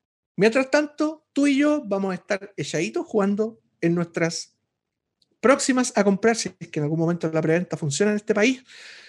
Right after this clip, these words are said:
Xbox Series S, en mi caso.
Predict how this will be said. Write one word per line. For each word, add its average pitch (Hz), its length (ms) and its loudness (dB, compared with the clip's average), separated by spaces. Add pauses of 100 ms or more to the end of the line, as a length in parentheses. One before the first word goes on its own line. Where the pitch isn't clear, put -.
(500)
Xbox 175 400 -2
Series 165 580 -2
S, - 380 -4
en 127 100 -4
mi 123 100 -6
caso. - 300 -12